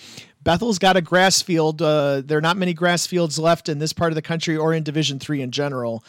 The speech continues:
um, and that field gets pretty tough, uh, it, when it, when it gets cold like that. Uh, the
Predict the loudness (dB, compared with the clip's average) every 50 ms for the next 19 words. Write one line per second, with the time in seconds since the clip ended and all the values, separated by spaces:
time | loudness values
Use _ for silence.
0 | -20 -20 -20 -20 -20 -20 -20 -10 -4 -2 0 0 0 -2 -4 -8 -10 -8 -6 -6
1 | -4 -4 -6 -6 -8 -6 -4 -4 -4 -4 -4 -2 -2 -2 -2 -2 -4 -6 -6 -6
2 | -6 -6 -6 -6 -4 -4 -2 -2 -2 -4 -8 -16 _ _ _ -20 -20 -20 -20 _
3 | -8 -6 -4 -4 -4 -4 -4 -6 -6 -8 -10 -12 -12 -10 -10 -10 -8 -8 -10 -10
4 | -10 -10 -10 -8 -8 -8 -8 -8 -8 -6 -4 -4 -4 -4 -6 -8 -8 -8 -8 -8
5 | -8 -8 -8 -8 -8 -8 -8 -8 -8 -8 -8 -6 -6 -8